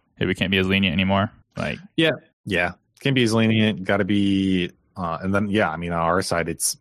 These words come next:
Speaker 2: be more detailed with expectations, that sort of thing. Yeah.
Speaker 1: Mm. Last thing, we just covered this last week. Documenting processes.
Speaker 2: Mm-hmm.
Speaker 1: So this was,
Speaker 2: Important.
Speaker 1: this was huge. So th-, I really, if, if I walked away from here and I said,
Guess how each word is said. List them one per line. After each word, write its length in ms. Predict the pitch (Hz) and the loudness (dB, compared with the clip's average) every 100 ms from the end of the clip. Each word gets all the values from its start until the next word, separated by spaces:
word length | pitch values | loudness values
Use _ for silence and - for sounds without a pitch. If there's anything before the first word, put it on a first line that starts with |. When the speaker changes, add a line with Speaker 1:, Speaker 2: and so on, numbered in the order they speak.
| _ | _
Speaker 2:
be 140 | - 92 | -2 0
more 800 | 87 87 87 87 85 82 80 - _ _ _ - 92 82 | 2 2 2 2 2 0 -2 -6 _ _ _ -6 -6 -4
detailed 500 | 87 82 98 85 82 | -6 -2 0 0 0
with 260 | 82 - | -2 -2
expectations, 1080 | 82 82 85 - 82 82 87 85 80 - - _ - | -6 -6 -8 -6 -6 -4 -4 -4 -6 -10 -12 _ -6
that 160 | 85 76 | -6 -4
sort 140 | 80 | -8
of 60 | - | -8
thing. 300 | 80 80 - _ - | -8 -10 -14 _ -12
Yeah. 80 | 92 95 | -6 -4
Speaker 1:
Mm. 100 | 90 _ _ - | -6 _ _ -2
Last 240 | 98 - | -2 0
thing, 200 | - 147 - _ - | -2 -2 -6 _ -4
we 100 | 104 | -4
just 160 | - | -2
covered 220 | - 98 98 | -2 -2 -2
this 340 | 98 - - - _ | -4 -6 -12 -18 _
last 260 | - 127 - | -4 -2 -2
week. 140 | - - _ - | -8 -10 _ -4
Documenting 500 | 101 - 110 110 110 | -4 0 0 2 0
processes. 640 | 123 - 110 - 127 - _ - | 0 -2 -4 -6 -8 -12 _ -12
Speaker 2:
Mm-hmm. 340 | 80 90 73 - _ - - | -6 -6 -6 -14 _ -20 -6
Speaker 1:
So 80 | 104 | -2
this 140 | 107 | 0
was, 120 | 101 92 | -2 -2
Speaker 2:
Important. 240 | 87 104 | 0 0
Speaker 1:
this 80 | 107 | -2
was 120 | 101 | -2
huge. 260 | 90 85 - | -2 -2 -8
So 280 | - 101 - - 120 | -4 -2 -2 -6 -8
th-, 140 | - - | -6 0
I 580 | 120 127 123 123 113 - - - | 2 2 2 2 0 -4 -20 -10
really, 560 | - 139 160 131 120 | -2 2 2 2 2
if, 120 | 113 131 | 2 0
if 180 | 113 | 2
I 180 | 123 131 | 2 2
walked 320 | 120 113 107 | 2 0 -2
away 320 | 113 104 104 98 | -2 0 0 -2
from 160 | 104 | -6
here 280 | 98 98 98 | 0 2 2
and 80 | 95 | 4
I 100 | 95 | 2
said, 320 | - 98 98 | 2 -4 -4